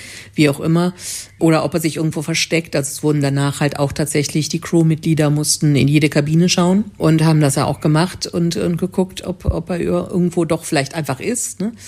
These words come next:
Also ich fand, die Kommunikation war tatsächlich so, dass das, ähm, ja, auch protokollmäßig natürlich gemacht wurde, ne? "Wir suchen jetzt überall", dann wurden Beiboote zu Wasser gelassen. Das hat man natürlich auch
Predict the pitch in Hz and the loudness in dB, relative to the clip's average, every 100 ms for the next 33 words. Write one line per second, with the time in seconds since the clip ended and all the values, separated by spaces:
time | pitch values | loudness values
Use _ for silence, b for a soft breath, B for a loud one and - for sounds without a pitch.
0 | B B B B 160 156 175 160 170 170 | B B B B -2 0 0 0 0 0
1 | 170 165 151 - 165 175 160 175 165 147 | 0 0 -2 0 0 0 -2 -4 -4 -4
2 | - 160 160 156 175 B B B - 156 | -4 -6 -2 0 -2 B B B -2 0
3 | - 160 147 - - 170 160 151 151 156 | 0 0 0 -4 -4 0 2 2 0 -4
4 | - - 208 185 151 - - 165 165 - | -10 -12 0 2 2 0 0 -2 -2 -2
5 | 160 175 160 143 143 151 160 160 - 147 | 0 2 0 0 -2 -2 -2 -2 0 0
6 | 147 - 139 127 127 131 220 - B B | -2 -2 0 2 2 2 -2 -6 B B
7 | B B 147 143 202 190 175 170 165 165 | B B 2 4 2 2 0 -2 -2 -2
8 | 170 165 165 147 143 147 147 139 143 151 | 0 2 2 0 0 0 0 2 2 0
9 | 151 143 147 - 139 135 139 131 139 139 | 0 -2 -4 -4 -2 -2 -2 0 0 0
10 | 135 151 139 - 131 147 131 - 135 135 | 0 0 0 0 -2 -2 -2 -2 -2 -2
11 | 143 | -2